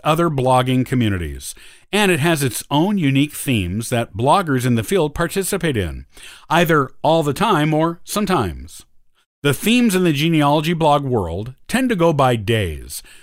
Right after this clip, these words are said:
such as Black Sheep Sunday, Wayback Wednesday, and more. Look around at other genealogy blogs to see what they are writing about on certain days and come up with your own posts on those topics. You don't have to do it every time,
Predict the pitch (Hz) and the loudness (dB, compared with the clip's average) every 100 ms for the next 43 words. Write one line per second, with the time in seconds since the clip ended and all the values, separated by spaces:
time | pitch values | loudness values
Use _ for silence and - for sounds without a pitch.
0 | - _ - 208 214 185 156 156 - 131 | -20 _ -4 -2 2 2 2 -4 -6 0
1 | 170 175 - - 151 - - 120 104 82 | 2 2 -2 -2 -2 -4 -2 0 0 -4
2 | 71 - _ _ _ 87 113 185 175 165 | -10 -18 _ _ _ -4 2 4 4 0
3 | - 92 117 131 104 98 80 71 117 135 | -2 -6 -2 0 -2 -6 -6 -6 0 2
4 | 127 92 65 - _ _ _ _ - - | 2 0 -6 -16 _ _ _ _ -20 -20
5 | - 175 - 285 226 202 165 127 151 170 | -4 -2 -2 0 0 0 -2 0 2 2
6 | 143 135 156 143 127 135 143 120 101 85 | 0 0 2 2 2 0 0 0 0 -2
7 | 110 - 143 - 262 196 165 165 170 170 | -6 -4 -4 -2 0 0 0 0 0 0
8 | 139 170 185 123 92 87 107 104 - 160 | 0 0 0 0 -2 -2 -2 -2 -4 -2
9 | 117 156 131 92 104 - - - - 110 | 0 2 2 0 -6 -12 -20 -20 -6 -4
10 | - 208 202 - 156 131 123 - 131 175 | 2 2 2 0 -4 0 -2 0 0 0
11 | - 147 101 - 101 95 113 - 113 - | 0 0 -2 -4 -2 -2 -2 -2 -4 -4
12 | 67 - - - - _ _ _ - 139 | -8 -12 -16 -16 -16 _ _ _ -8 0
13 | 220 214 180 196 143 131 135 127 - 135 | 4 4 4 2 0 4 4 4 0 0
14 | 123 160 214 120 131 | 0 0 0 2 -2